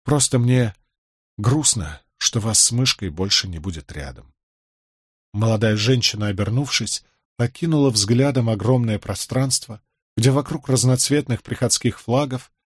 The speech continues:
теснились крошечные деревянные домики. «Мне тоже жаль покидать лагерь», призналась она вполголоса и добавила:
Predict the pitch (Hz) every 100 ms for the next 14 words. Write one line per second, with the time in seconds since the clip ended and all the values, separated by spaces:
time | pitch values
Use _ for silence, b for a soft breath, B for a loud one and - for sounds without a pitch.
0 | - 120 - 127 147 131 - - 123 127
1 | 120 - 107 104 101 98 98 95 90 87
2 | 85 87 71 65 - _ _ _ - 131
3 | 147 - - 147 110 107 - 127 - 98
4 | - 104 101 - 104 90 85 - _ _
5 | - 120 110 107 101 - 98 92 - 87
6 | 85 80 64 - - - _ _ - 120
7 | 98 90 73 64 58 -